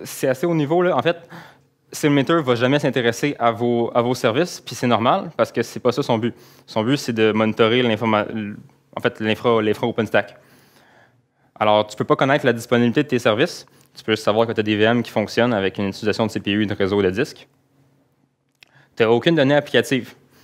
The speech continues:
Je sais pas si je l'ai mentionné tantôt, mais dans Ceilometer, tu peux aussi aller porter du data qui a pas rapport avec l'infra OpenStack.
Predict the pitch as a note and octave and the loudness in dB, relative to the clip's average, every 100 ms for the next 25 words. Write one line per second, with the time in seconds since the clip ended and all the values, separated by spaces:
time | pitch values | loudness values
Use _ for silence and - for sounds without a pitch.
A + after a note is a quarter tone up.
0 | _ _ _ - _ - G#2+ C3+ G#3+ G#3+ | _ _ _ -20 _ -4 -2 0 0 0
1 | F#3 - C3+ C3 B2+ B2+ D#3+ C3 A2 E3 | -2 0 2 2 2 0 2 0 0 -4
2 | - _ _ _ _ A2+ A2 A2 A2+ A#2 | -10 _ _ _ _ -2 0 0 -2 -2
3 | C3 E3+ E3+ E3 C#3+ B2+ A#2+ E3 E3+ - | 0 0 0 0 2 0 2 0 0 -6
4 | - C#3+ C#3+ B2+ - E3+ B2+ B2+ B2 - | -4 -4 -4 -8 -6 0 2 2 0 0
5 | E3 C#3+ A#2+ A2+ G#2+ D3 E3 - _ _ | 0 -2 0 0 2 -2 -2 -12 _ _
6 | - B2 - D3+ B2+ C#3+ A#2+ A2 A#2 - | -4 -2 0 0 2 0 0 0 -2 0
7 | A#2+ A#2 G2 G2 | 0 0 -2 -4